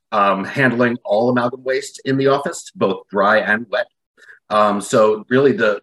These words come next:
the, the, the four key components are every office, with the exception of a few specialties,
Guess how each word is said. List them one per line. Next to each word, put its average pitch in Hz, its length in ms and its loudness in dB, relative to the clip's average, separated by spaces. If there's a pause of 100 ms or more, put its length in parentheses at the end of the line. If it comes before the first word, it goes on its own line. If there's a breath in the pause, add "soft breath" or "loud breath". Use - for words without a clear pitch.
the, 101 240 -6
the, 101 80 -12 (100)
the 113 140 -10
four 135 180 2
key - 140 -16
components 107 520 -4
are 87 460 0 (400 soft breath)
every 123 220 4
office, 120 420 2
with 98 120 -4
the 98 80 -4
exception 101 420 -6
of 92 100 -6
a 98 40 -8
few 107 140 -6
specialties, 123 880 -4